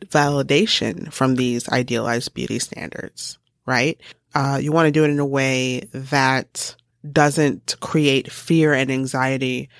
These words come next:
around your food. So how do you do that? So what I'm gonna share with you in, in this episode is my number one tip for being able to count calories or any data you want to track to hit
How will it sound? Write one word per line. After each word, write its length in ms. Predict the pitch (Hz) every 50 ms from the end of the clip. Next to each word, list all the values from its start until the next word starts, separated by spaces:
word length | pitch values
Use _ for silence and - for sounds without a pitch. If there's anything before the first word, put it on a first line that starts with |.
| _ _ -
around 640 | 143 131 143 139 135 135 131 131 127 123 123 123 -
your 300 | - 131 131 120 107 120
food. 640 | 120 - - - 247 247 196 - - 113 - - - - - _ _ -
So 200 | - 180 175 160
how 420 | - - - 180 180 190 214 226
do 140 | 185 - 147
you 140 | 135 131 135
do 200 | 139 196 226 196
that? 280 | 127 110 107 107 -
So 320 | - - 170 156 156 156 147
what 220 | 101 - 160 165
I'm 160 | 175 214 240
gonna 180 | 254 240 240 226
share 340 | - - - 233 277 294 269
with 200 | 190 151 147 143
you 160 | 139 131 131
in, 200 | 135 135 131 117
in 140 | - 147 143
this 180 | 139 139 -
episode 640 | - 131 - - - - 131 127 127 127 127 135 - _ _ _ -
is 320 | - 175 175 175 175 170 - -
my 240 | 165 165 165 156 156
number 360 | 156 160 170 185 196 220 208
one 240 | 190 185 180 175 165
tip 280 | - - 147 135 -
for 160 | - - 151 139
being 240 | 143 147 143 135
able 500 | 107 127 139 135 - 139 139 135 143 139 _ _ _ _ -
to 160 | - - 139
count 280 | - - 180 220 247 -
calories 600 | - 135 127 123 123 127 123 120 120 135 - - -
or 200 | - 139 - - _
any 240 | - 151 165 185 175
data 480 | 151 143 131 123 - 127 123 127 131 - _ _ _ -
you 160 | - 139 135
want 160 | 131 139 131 131
to 60 | 131
track 440 | - - - 131 131 - _ _ - _ _ -
to 140 | - 147 139
hit 280 | - - 120 123 -